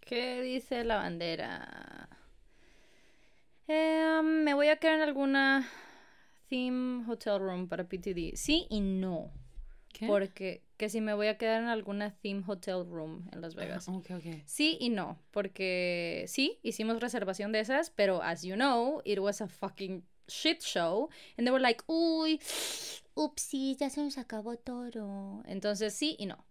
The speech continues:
Speaker 1: O sea, sí voy a estar en uno de estos hoteles que tienen todo el tema de, de las theme rooms, bla,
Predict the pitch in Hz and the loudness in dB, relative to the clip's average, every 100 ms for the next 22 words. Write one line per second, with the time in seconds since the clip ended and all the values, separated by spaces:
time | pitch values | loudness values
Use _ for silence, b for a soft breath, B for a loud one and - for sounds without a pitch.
0 | - 202 247 247 254 247 226 220 214 214 | -12 -8 -4 -2 -2 0 0 0 0 -2
1 | 202 208 202 180 165 185 - 175 165 175 | -2 -4 -4 -4 -4 -4 -4 -6 -6 -4
2 | 175 170 170 165 170 170 165 156 - - | -4 -4 -4 -4 -4 -4 -4 -4 -6 -8
3 | - - - 170 101 - - - - 208 | -14 -10 -8 -6 -8 -8 -12 -10 -4 -2
4 | 190 196 254 269 | -2 0 0 0